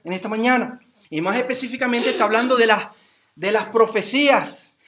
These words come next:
no tan solo de las profecías, justo antes está hablando de juzgar las profecías. Tercero, ¿qué nos dice el resto de la Biblia acerca de este tema?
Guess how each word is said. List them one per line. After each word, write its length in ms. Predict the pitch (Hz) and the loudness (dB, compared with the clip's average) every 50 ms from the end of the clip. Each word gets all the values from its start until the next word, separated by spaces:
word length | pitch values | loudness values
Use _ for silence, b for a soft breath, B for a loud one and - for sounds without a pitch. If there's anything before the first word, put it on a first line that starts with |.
| b b b | b b b
no 120 | 170 - | -12 -8
tan 160 | 180 214 220 214 | -6 -4 -4 -4
solo 300 | - 254 254 269 277 277 | 0 2 6 8 8 8
de 60 | 269 | 6
las 100 | 254 - | 4 0
profecías, 560 | 254 254 240 - 226 208 208 220 233 220 - | -2 -4 -2 0 -2 -2 0 0 0 0 0
justo 340 | 190 233 233 - - 240 233 | -2 -6 -8 -6 -4 -4 -4
antes 180 | 240 233 233 | -4 -4 -6
está 120 | 226 - 220 | -6 -6 -4
hablando 260 | 220 226 226 - 220 | -4 -4 -2 -2 -4
de 160 | - 185 160 | -4 -4 -6
juzgar 920 | - - 214 220 220 208 208 175 156 170 220 247 269 269 254 - - - - _ _ _ - | -10 -12 -12 -12 -10 -12 -12 -10 -4 2 4 4 4 4 2 0 -4 -10 -16 _ _ _ -8
las 280 | 147 175 196 190 196 - | -4 -2 -2 -2 -4 -4
profecías. 920 | - 190 180 - - 165 139 - - 220 214 180 - - - - - - _ _ b b b b b b b b b b b b b b b b b b b _ _ - | -4 -4 -4 -4 -4 -6 -6 -4 -4 -2 -2 -2 -4 -6 -10 -18 -20 -20 _ _ b b b b b b b b b b b b b b b b b b b _ _ -2
Tercero, 520 | 214 214 208 214 269 269 262 233 170 - | 0 0 4 4 6 6 6 6 4 2
¿qué 140 | - 202 214 | -2 -4 -2
nos 120 | 226 233 214 | -2 -2 -2
dice 180 | 240 226 - | -4 -4 -4
el 80 | 220 190 | -4 -2
resto 280 | 190 220 226 226 233 | 0 0 0 0 -2
de 60 | 233 220 | 0 0
la 100 | 202 190 | 0 0
Biblia 280 | 190 208 208 220 214 | -2 -2 -2 -2 -2
acerca 360 | - - 185 185 185 214 202 | -2 -2 -4 -6 -2 -2 -2
de 100 | 185 175 | -2 -2
este 220 | 175 170 - 196 185 | -4 -4 -4 -4 0
tema? 440 | 240 254 269 262 226 - - - | 2 4 4 4 2 -2 -6 -12